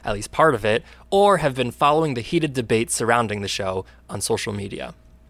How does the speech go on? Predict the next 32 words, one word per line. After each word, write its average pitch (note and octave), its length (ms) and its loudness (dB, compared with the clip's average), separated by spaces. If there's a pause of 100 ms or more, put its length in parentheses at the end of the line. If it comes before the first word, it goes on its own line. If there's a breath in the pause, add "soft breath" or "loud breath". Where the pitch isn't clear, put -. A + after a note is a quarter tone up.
(280)
Many A3 200 2
people C3 320 -4
have B2 140 -2
accused - 420 -2
Hart A2+ 420 2
and A#2 160 0
Netflix - 560 -4 (100)
of - 140 0
spreading E3 460 0
inflammatory C3+ 960 -2
and A#2+ 140 -4
misleading B2+ 440 -4
information A2 640 -6 (220 loud breath)
about A2 280 -2
the C3+ 80 -4
Orthodox A2 500 -2
community, C3 500 -2 (200 loud breath)
with A#2+ 160 -4
some F3+ 280 2
claiming G#2 480 -4 (100)
that A2+ 140 -10
the A2+ 60 -2
show D3 260 2
will D3+ 160 2
increase A#2 540 -4
animosity B2 680 -2
towards C#3 420 -2
Orthodox B2 480 -2
Jews G2+ 360 -8 (280 soft breath)
and D#3+ 280 0
increase A#2+ 520 -4
anti-Semitism. A2 960 -6